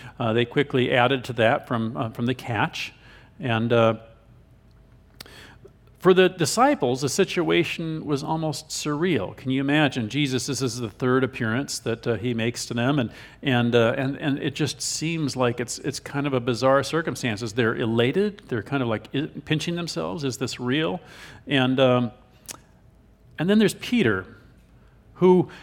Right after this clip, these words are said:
had a little bit of a struggle taking place. I don't know if you've ever had something between you and God, something that is just really a struggle, something you're working through and it's hard, and it's in between your, you and your relationship with God. Well, Peter had that because Peter had denied Jesus three times,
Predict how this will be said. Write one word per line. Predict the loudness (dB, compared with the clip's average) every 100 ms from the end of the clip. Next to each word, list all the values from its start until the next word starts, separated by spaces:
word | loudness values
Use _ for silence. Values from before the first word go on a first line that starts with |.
| -12
had | 2 4
a |
little | 6 6 6
bit |
of | 2
a |
struggle | 0 2 6 6 4
taking | 0 0 0
place. | 4 4 6
I | 4
don't | 4
know |
if | 4
you've | 4
ever | 4 4
had | 4 4
something | 2 -2 0
between | -2 -2 0 2
you | 4 4
and | 4
God, | 2 2 0 -4
something | -4 -2 0
that | 2
is | 2
just | -2 -6
really | -2 0 2
a | 0
struggle, | -2 0 4 4 2 -4
something | -2 -2 0
you're | 2
working | 2 4 2 2 -2
through | -2 2 4 4
and |
it's | 2 -4
hard, | -10 2 6 6 4 2 -6 -18 0
and | 2
it's | 2 2
in | -2 -2
between | -6 -2 0 2
your, | 2 0 -4
you | -6 -4 -2
and | -2 0
your | 2
relationship | 4 4 2 0 -4 -4 -2
with | -2
God. | 2 4 4
Well, | 0
Peter | 0 2 0
had | 2 2 2
that | 2 0 0
because | -6 0 0
Peter | 0 -4 0 0
had | 0
denied | -2 -2 -2 -4
Jesus | -4 -2 -4 -4
three | -4 -4
times, | 0 -2 -2 -6 -16 -18